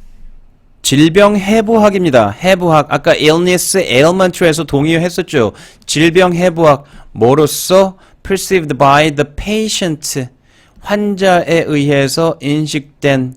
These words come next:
것으로서, 그 환자가 직접 자기가 질병에 대해서 해부학했다는 얘기죠. 그 원본 찾아보면 이 커즌스 자체도 아마 잘 알려진 의사로 나와, 의사로 나오고 있습니다.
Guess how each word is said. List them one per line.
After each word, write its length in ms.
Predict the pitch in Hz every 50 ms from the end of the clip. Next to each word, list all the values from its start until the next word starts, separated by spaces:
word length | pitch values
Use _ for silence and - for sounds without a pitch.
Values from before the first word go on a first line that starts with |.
| -
것으로서, 800 | - - 127 123 - 143 143 123 117 - - - 120 117 110 - _ _ _ _ _ _ _ _ _ _ _ _ _ -
그 160 | 120 120 117 -
환자가 460 | - 196 202 196 180 190 180 175 175
직접 380 | - - 131 - - 143 135
자기가 560 | - 135 127 120 123 120 135 147 160 165 160 - - - _ -
질병에 440 | - 135 135 135 151 147 147 143
대해서 500 | 131 131 127 120 117 - 160 160 165 160 165 - _ _ _ - -
해부학했다는 720 | 196 190 175 185 180 170 - - 175 175 - 175 170 151
얘기죠. 480 | 131 123 131 123 131 107 101 95 90 - _ - - _ _ -
그 120 | - 151
원본 360 | 123 127 139 160 165 202 208
찾아보면 640 | 202 - 208 196 214 202 196 180 165 143 127 120 120 -
이 180 | 135 147 143
커즌스 680 | - - 202 196 185 185 196 190 180 - - - 190 175
자체도 720 | 156 147 135 - - - 151 135 131 156 170 180 185 185 -
아마 260 | - 135 135 143 147
잘 180 | 143 - 143 143
알려진 600 | 131 131 131 139 139 131 135 156 170 180 175 165 - - - _ -
의사로 420 | - 123 147 160 160 190 185 196 196
나와, 320 | 175 139 127 131 135 - -
의사로 460 | - 139 139 156 151 - 185 180 185
나오고 320 | 170 139 117 123 127 143 127
있습니다. 480 | 101 - 151 139 123 113 95 90 87